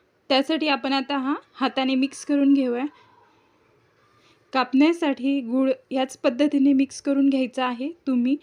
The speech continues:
अं, गॅसवरती चढून घ्याल तर गूळ थोडासा शिजला जातो, त्यामुळे कापण्या कडक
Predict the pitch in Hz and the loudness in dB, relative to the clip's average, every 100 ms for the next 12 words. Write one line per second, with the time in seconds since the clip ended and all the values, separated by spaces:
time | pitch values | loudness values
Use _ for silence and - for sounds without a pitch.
0 | - - _ - 226 233 233 254 277 285 | -8 -20 _ -14 -8 -6 -2 0 0 0
1 | 302 285 294 277 254 269 269 247 254 269 | -2 0 0 0 0 2 2 -2 -2 -2
2 | 247 262 277 262 262 247 247 269 - _ | -2 -2 -2 -4 -4 -4 -6 -8 -10 _
3 | - 269 247 269 262 262 254 269 277 247 | -8 -4 -4 -4 -4 -4 -6 -8 -4 -2
4 | 247 247 254 247 247 247 277 - 240 | -2 -2 -2 -4 -4 -4 -4 -4 -4